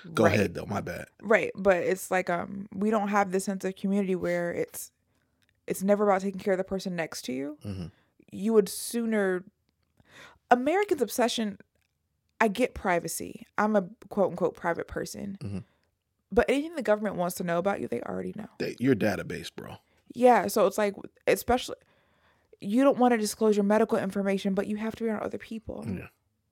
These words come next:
Speaker 2: Like, and little kids get sick before a pandemic.
Speaker 1: Right.
Speaker 2: Like, your kid's gonna get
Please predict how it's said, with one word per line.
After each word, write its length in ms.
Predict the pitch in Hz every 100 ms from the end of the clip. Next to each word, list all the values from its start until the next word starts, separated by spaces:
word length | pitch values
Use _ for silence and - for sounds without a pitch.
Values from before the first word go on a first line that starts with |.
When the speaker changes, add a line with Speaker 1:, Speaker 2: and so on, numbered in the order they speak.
| _ _ _ _ _ _ _ _ - -
Speaker 2:
Like, 240 | 226 -
and 140 | 254
little 160 | 254 330
kids 260 | - 311 240
get 160 | 233
sick 380 | - 269 254 - _ _ _ _ -
before 440 | 202 214 277 302
a 40 | 247
pandemic. 640 | 190 180 160 135 - - _
Speaker 1:
Right. 280 | 113 107 - - _ -
Speaker 2:
Like, 140 | 214
your 120 | 226 254
kid's 240 | 302 294
gonna 180 | 254 233
get 220 | 202 247